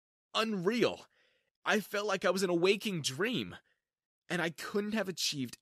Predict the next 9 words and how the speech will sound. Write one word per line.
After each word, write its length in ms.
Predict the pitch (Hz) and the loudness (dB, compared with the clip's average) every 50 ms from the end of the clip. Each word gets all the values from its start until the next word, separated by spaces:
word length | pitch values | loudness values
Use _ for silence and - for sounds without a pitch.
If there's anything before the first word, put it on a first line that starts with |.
| _ | _
any 280 | - 160 170 175 160 131 | -2 0 0 0 0 -2
of 160 | 117 - - | -2 -4 -6
it 100 | 104 - - | -8 -8 -8
if 160 | 123 - - | -12 -12 -10
not 280 | 143 147 143 135 113 - | -4 -2 -2 -2 -2 -4
for 120 | - 127 | -6 -10
three 420 | 127 - - - 143 143 160 170 175 | -10 -10 -10 -6 -4 -2 -2 -2 -2
women. 440 | 165 131 131 120 104 92 - - - _ _ _ _ _ _ _ _ _ _ _ _ _ | -2 -2 -2 -2 -4 -6 -10 -14 -20 _ _ _ _ _ _ _ _ _ _ _ _ _
Lola, 640 | - 127 147 156 170 190 202 202 202 202 208 196 | -6 0 4 6 6 6 6 4 2 0 0 -4